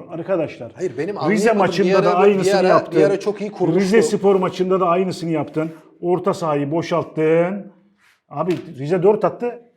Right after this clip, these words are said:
Speaker 1: bir saydı. E bunda da boşalttın, adamlar gene attılar abi.
Speaker 2: Ben anlayamıyorum ya. Fatih Hoca'yı şöyle için atarım. Ya sen sene ortasında hocam tutturdun.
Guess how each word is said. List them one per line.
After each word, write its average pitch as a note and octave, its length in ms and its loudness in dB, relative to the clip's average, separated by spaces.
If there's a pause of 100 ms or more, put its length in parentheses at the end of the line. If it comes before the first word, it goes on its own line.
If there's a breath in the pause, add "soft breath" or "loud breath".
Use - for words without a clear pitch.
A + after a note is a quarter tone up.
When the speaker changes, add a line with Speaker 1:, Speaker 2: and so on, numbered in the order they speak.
(540)
Speaker 1:
bir G3+ 400 -6
saydı. A#2+ 420 -6 (440)
E C3+ 80 -10
bunda F#3+ 240 -2
da A#3 140 2
boşalttın, G#3+ 400 2
adamlar A3+ 360 4
gene A3+ 200 -2
attılar F#3 340 -2
abi. D3+ 200 -4 (200)
Speaker 2:
Ben D#3 120 -4
anlayamıyorum D#3 640 -4
ya. A2 120 -12
Fatih C3 360 -2
Hoca'yı F3 180 -6
şöyle F3+ 180 -2
için E3 120 -14
atarım. A2+ 360 -14
Ya C3 180 -2
sen E3+ 240 -10
sene F#3+ 420 -8 (100)
ortasında D3 500 -6
hocam E3+ 260 -4
tutturdun. G#3 680 -8